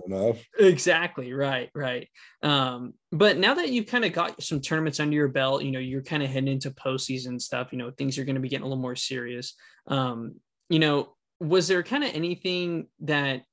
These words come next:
Speaker 2: you guys are gonna be changing going into postseason, or what are some goals that, you know, Wake Forest has for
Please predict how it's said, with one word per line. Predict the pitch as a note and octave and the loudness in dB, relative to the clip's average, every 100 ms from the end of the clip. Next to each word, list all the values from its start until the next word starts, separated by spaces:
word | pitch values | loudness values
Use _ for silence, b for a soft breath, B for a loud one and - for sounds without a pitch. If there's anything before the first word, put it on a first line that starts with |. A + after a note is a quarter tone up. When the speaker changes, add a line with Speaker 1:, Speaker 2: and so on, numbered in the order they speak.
| - | -6
Speaker 2:
you | D3 | -2
guys | D3+ D3+ C#3+ | 2 2 2
are | C#3+ | 0
gonna | D3+ | 0
be | C#3 C#3 | 0 -2
changing | C3+ C3+ C3+ C3 C3+ B2+ | -4 -6 -4 -4 -2 -2
going | B2+ C3 C3 | -2 -4 -4
into | C3 C3 | -6 -10
postseason, | - C3 C3 C3 C3 B2+ B2+ | -4 -4 -2 -4 -4 -4 -6
or | B2 C3 | -6 -2
what | C#3+ | 0
are | F3 | 0
some | - D#3 B2+ | 2 2 2
goals | C3+ C3+ C3+ B2+ | 0 0 0 -2
that, | C3+ A#2+ A#2 | -6 -8 -8
you | C3 | -8
know, | B2 | -8
Wake | A#2 C3 C3+ | -4 -6 -6
Forest | - B2+ A#2+ | -6 -6 -6
has | B2 A#2+ B2 | -10 -10 -10
for | C3 - A#2 A#2+ | -12 -12 -12 -14